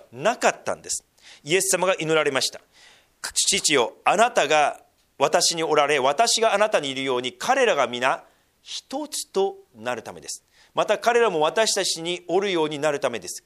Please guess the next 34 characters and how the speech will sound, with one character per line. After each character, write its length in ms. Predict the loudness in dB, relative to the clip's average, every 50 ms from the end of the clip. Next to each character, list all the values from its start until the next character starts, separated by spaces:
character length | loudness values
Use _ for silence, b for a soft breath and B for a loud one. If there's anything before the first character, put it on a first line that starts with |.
| _
そ 120 | -6 -4 -2
の 80 | -2 -2
こ 100 | -4 -6
と 80 | -6 -4
に 60 | -4
よ 80 | -4 -4
っ 20 |
て 300 | -6 -4 -4 -2 -2 -2 -4 -6 _
あ 100 | -2 0
な 120 | 0 0 0
た 120 | -2 -2
が 100 | -2 0
私 300 | 0 0 0 0 0 -2
た 80 | -2 -4
ち 80 | -6 -8
を 60 | -10
使 200 | -10 -4 -2 0
わ 80 | 0
さ 140 | 0 0 -2
れ 60 | -4
た 100 | -4 -6
こ 80 | -8 -8
と、 220 | -6 -6 -6 -8 -8
世 200 | -4 -4 0 2
が 220 | 4 2 2 2 -2 B B B B B B -6
信 440 | -2 -2 0 0 0 -2 -4 -6 -6
じ 120 | -4 -4
る 260 | -4 -4 -4 -8 _ _
た 140 | -14 -10 -6
め 120 | -6 -4
な 120 | -4 -4 -6
の 100 | -8 -10
で 80 | -12
す。 120 | -14 -14